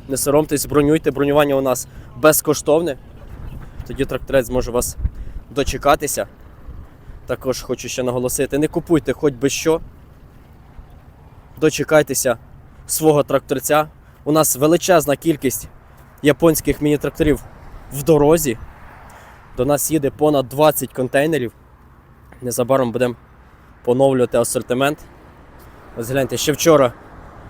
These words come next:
у нас був пустий майданчик, сьогодні вже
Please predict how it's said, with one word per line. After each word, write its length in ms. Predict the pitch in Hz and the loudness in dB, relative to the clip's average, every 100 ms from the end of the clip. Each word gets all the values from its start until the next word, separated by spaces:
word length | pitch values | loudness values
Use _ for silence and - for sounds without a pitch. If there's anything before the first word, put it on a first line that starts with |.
| - - | -14 -4
у 60 | |
нас 200 | 139 143 | 0 0
був 140 | 135 127 | -2 -6
пустий 300 | 135 - 185 | -6 -2 0
майданчик, 460 | 180 180 170 170 - - - - | 0 0 -2 -8 -12 -20 -20 -14
сьогодні 400 | - 117 135 123 | -8 -4 -2 -4
вже 200 | 117 | -4